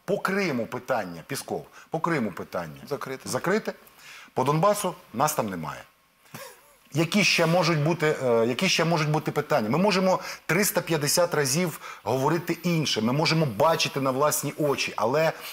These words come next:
Speaker 1: є мова юридична, є мова міжнародна. Відбулася зустріч в нормандському форматі. Ці питання там не піднімались.
Speaker 2: Але було зафіксовано
Speaker 1: Але було
Speaker 2: неухильне
Speaker 1: зафіксовано.
Speaker 2: дотримання, неухильне дотримання мінських угод.
Speaker 1: І більше того, новий очільник Офісу Президента, пан Єрмак, як би ми до того не ставилися, але новий очільник,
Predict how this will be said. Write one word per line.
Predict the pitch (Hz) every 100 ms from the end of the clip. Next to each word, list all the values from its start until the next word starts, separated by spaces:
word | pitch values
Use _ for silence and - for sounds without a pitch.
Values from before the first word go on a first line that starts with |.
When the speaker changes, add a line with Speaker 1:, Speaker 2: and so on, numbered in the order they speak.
| - 92
Speaker 1:
є | 110 156
мова | 151 143
юридична, | 143 135 143 117 160 - 92 85
є | 110
мова | 131 143
міжнародна. | 139 147 113 135 143 123 85 80 - - -
Відбулася | 113 110 139 196 202
зустріч | 151 160 160 160 143
в |
нормандському | 131 127 139 139 135
форматі. | 139 127 110 92 - - - -
Ці | -
питання | 151 165 - 160 175 165
там | - 143 147
не | 139 156
піднімались. | 156 135 156 160 156 101 - - - _ _ _ -
Speaker 2:
Але | 165 175
було | 170 233
зафіксовано | 196 208 - 233 220 202
Speaker 1:
Але | 156
було | 165 196
Speaker 2:
неухильне | 208 226
Speaker 1:
зафіксовано. | 269 254 226
Speaker 2:
дотримання, | 233 254 240 226 233
неухильне | 214 214 233
дотримання | 175 214 240 220 202
мінських | 202 - 170
угод. | 175 131 -
Speaker 1:
І | 160
більше | 123 180 185 208
того, | 185 156 131
новий | 135 170 170
очільник | 156 - 165 147
Офісу | 143 127 127
Президента, | 120 123 120 135 135 127
пан | - 156 151
Єрмак, | 127 120 107 92 -
як | 127 180
би | 180
ми | 185
до | 165
того | - 147 139
не | 123
ставилися, | - 101 95 143 147 156
але | 131 123
новий | 120 147 196
очільник, | 185 175 180 185